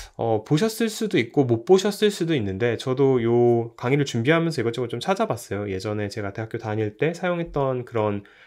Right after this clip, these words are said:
어, 포탈 같은 걸 좀 보기도 했었고요.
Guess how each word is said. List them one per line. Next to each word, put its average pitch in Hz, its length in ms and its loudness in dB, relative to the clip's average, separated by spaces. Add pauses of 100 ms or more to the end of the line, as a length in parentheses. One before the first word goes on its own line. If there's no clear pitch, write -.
(160)
어, 104 60 -20 (520)
포탈 185 500 0 (220)
같은 - 280 -8
걸 120 100 -2
좀 113 480 -6
보기도 117 260 -2
했었고요. 104 580 -4